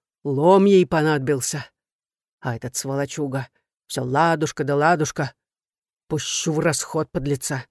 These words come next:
«Чего городишь-то? Кто с твоими бандюгами управляться будет? Они тебя в пять секунд почикают.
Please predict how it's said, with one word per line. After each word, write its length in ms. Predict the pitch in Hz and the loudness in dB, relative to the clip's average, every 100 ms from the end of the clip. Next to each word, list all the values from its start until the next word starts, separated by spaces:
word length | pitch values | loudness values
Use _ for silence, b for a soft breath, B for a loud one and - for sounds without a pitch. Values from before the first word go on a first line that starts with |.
| _ _ _ _ _ | _ _ _ _ _
«Чего 340 | - 226 254 | -4 2 2
городишь-то? 680 | 185 170 160 151 - - 175 _ _ _ _ _ | 2 0 -2 -6 -10 -10 -12 _ _ _ _ _
Кто 280 | - 247 277 | -2 0 0
с 80 | |
твоими 360 | - 202 240 247 | 0 2 4 4
бандюгами 720 | 196 202 190 233 214 208 202 _ - | 6 4 4 4 4 6 4 _ -6
управляться 760 | 214 190 156 151 185 - 156 | -2 -2 -2 0 -2 -2 -6
будет? 360 | 123 127 135 - _ _ _ _ | -6 -10 -12 -18 _ _ _ _
Они 220 | 247 - | 0 2
тебя 260 | 180 170 180 | 2 2 2
в 80 | - | 4
пять 200 | 196 185 | 0 2
секунд 460 | 208 - 214 233 - | -2 -2 -2 -2 -2
почикают. 760 | 165 - 170 - 156 - - | -6 -4 -10 -10 -14 -14 -20